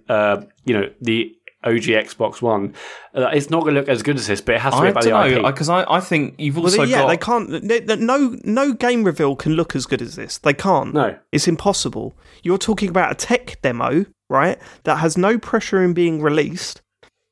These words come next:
Speaker 3: It's got no, so they're not worrying about downgrading once the final thing comes out and comparisons between the first reveal. They, again, it's their own engine, as you say. They know its limitations. They know that what they can do with it.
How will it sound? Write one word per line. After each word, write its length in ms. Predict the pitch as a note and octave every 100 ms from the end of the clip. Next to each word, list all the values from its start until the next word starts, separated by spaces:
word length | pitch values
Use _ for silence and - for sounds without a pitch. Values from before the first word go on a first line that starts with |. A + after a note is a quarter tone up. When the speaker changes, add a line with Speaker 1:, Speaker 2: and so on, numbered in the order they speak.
| _ -
Speaker 3:
It's 140 | D#3
got 220 | - E3+
no, 180 | F#3 F#3
so 320 | - F#3+ E3+ D#3+
they're 120 | D#3
not 180 | E3+ G3+
worrying 200 | G3+ G3
about 300 | F3+ F3 -
downgrading 640 | E3 F3+ E3+ C#3+ C#3+ D#3 D#3+
once 220 | D3 -
the 100 | C#3
final 300 | D3 C#3+ C3
thing 200 | D3+ C#3+
comes 280 | C#3+ C3+ C3+
out 200 | C#3 C#3
and 120 | C#3+
comparisons 680 | D#3 - C#3+ C3 - C#3+
between 300 | - - C#3
the 80 | B2+
first 280 | - B2 -
reveal. 440 | B2 A#2 G#2+ C3+ - - - _
They, 320 | D#3+ D#3+ D#3 -
again, 460 | D3 F#3 D3 C#3+ -
it's 200 | C3+ -
their 160 | C#3+
own 140 | F#3 D#3+
engine, 360 | C3+ D3 D#3
as 100 | C#3
you 80 | -
say. 300 | - C3+ C3
They 160 | C3+ C3+
know 180 | C#3+
its 160 | D3 -
limitations. 680 | C#3 C3+ - C3 - C#3 C3
They 120 | C3+
know 160 | C3 C3
that 240 | C3+ -
what 160 | C3 -
they 100 | C3
can 160 | C3+
do 200 | C3 D3
with 160 | C3+ -
it. 200 | -